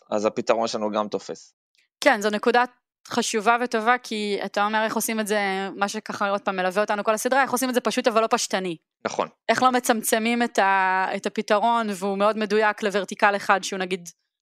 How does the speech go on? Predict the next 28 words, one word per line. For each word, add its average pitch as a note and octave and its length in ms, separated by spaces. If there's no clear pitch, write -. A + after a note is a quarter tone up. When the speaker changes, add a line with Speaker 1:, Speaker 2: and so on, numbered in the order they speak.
Speaker 2:
משאב G3+ 340
של G#3+ 180
בני A#3+ 220
אדם, D4 300
אבל G3+ 200
אז G3+ 240
מפספס, - 640
אה, F#3 140
הרבה F3+ 200
הזדמנויות F#3 400
אחרות. D#3 460
Speaker 1:
נכון. G2 240
Speaker 2:
אוקיי, G#3 380
אז, G3 160
אז G3 340
שי, - 140
אז G#3+ 180
אתה G#3+ 120
אומר, G#3+ 280
אה, G#3 240
זיקקת A3 500
מה G3 260
זה, F3+ 220
ואז G3 340
מה? F#3 160
מה G#3 100
עושים F#3+ 300
שם? F3 220